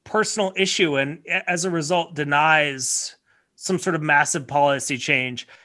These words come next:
Have a, have a religious preacher who i-, is, you know, like Donnie Darko is, has a kiddie porn torture dungeon built into his twenty-seven thousand square foot mansion,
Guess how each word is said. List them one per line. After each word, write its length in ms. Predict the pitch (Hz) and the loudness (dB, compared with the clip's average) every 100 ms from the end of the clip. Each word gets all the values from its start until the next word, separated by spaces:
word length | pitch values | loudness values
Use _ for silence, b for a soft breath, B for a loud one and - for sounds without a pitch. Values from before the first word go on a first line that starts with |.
| b | b
Have 200 | - 226 | 2 2
a, 320 | 240 220 208 - | 2 0 -2 -2
have 200 | 175 220 | 2 4
a 60 | 226 | 4
religious 460 | 190 190 180 175 | 6 4 4 0
preacher 600 | - 202 196 170 139 131 | 4 2 4 2 0 0
who 760 | 131 - 165 147 147 143 147 131 b b b b _ 196 | -4 0 2 2 2 0 -2 -4 b b b b _ -2
i-, 40 | |
is, 920 | 180 - 190 175 160 139 - - - 202 - | -2 0 0 2 0 -2 -4 -6 -12 -18 -20
you 200 | - 196 | -12 -6
know, 140 | 175 160 | -4 0
like 180 | 160 147 | 0 2
Donnie 280 | 175 170 | 2 2
Darko 480 | 160 165 165 165 147 | 2 0 4 2 4
is, 220 | 139 123 | 0 -2
has 280 | 190 160 156 | 0 2 2
a 320 | 156 147 139 - _ _ _ - | 2 2 0 -10 _ _ _ -4
kiddie 320 | 202 180 170 | 0 2 0
porn 760 | 165 170 156 156 156 147 135 - _ | -2 -2 2 4 2 0 -6 -12 _
torture 420 | - 165 165 156 | -2 -2 0 -2
dungeon 640 | 135 135 147 147 139 127 | 0 2 2 2 0 -2
built 340 | 123 139 143 143 | 0 2 2 2
into 180 | 139 143 | 0 2
his 400 | 135 127 - - _ _ - | 2 2 -2 -4 _ _ -8
twenty-seven 640 | - 151 135 - 147 135 | -2 0 2 4 2 0
thousand 460 | 143 139 135 139 123 | 2 2 0 -4 -8
square 260 | - 151 | 0 0
foot 240 | 131 143 139 | 0 -6 -2
mansion, 560 | 143 160 151 127 123 | 0 0 0 -2 -4